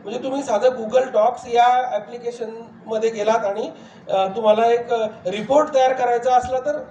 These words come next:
शंभरहून अधिक टेम्पलेट्स, अ, त्यामध्ये उपलब्ध करून दिलेले आहे. पण आज मला एखादा कथा संग्रह लिहायचा आहे, का-,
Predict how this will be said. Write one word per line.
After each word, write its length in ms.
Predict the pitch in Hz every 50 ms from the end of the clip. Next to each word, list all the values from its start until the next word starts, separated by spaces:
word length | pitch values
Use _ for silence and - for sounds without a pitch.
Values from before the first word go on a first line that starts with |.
| - -
शंभरहून 480 | - 233 233 226 269 277 311 320 320
अधिक 220 | 302 269 285 302 294 - -
टेम्पलेट्स, 480 | 262 254 254 254 262 254 254 - - - - - - - - -
अ, 60 | 214
त्यामध्ये 480 | 226 226 226 233 233 240 240 233 226 233
उपलब्ध 420 | 233 220 220 233 240 240 233 226
करून 260 | 220 220 214 214 214
दिलेले 280 | 208 202 196 202 196 202
आहे. 840 | - _ _ _ _ _ _ _ _ _ _ _ _ - 233 - - - - - - - - -
पण 280 | - 262 294 349 359 392 - - - - - - - - - - -
आज 280 | - - 240 294 302 -
मला 460 | 302 294 294 302 302 311 311 302 302 - - - - - -
एखादा 280 | - 233 240 262 262 285
कथा 360 | 277 - 262 240 - 285 302
संग्रह 360 | 294 302 269 277 277 269 269 254
लिहायचा 340 | 247 240 214 202 190 220 226
आहे, 100 | 240 240
का-, 420 | 240 247 202 196 180 160 151 147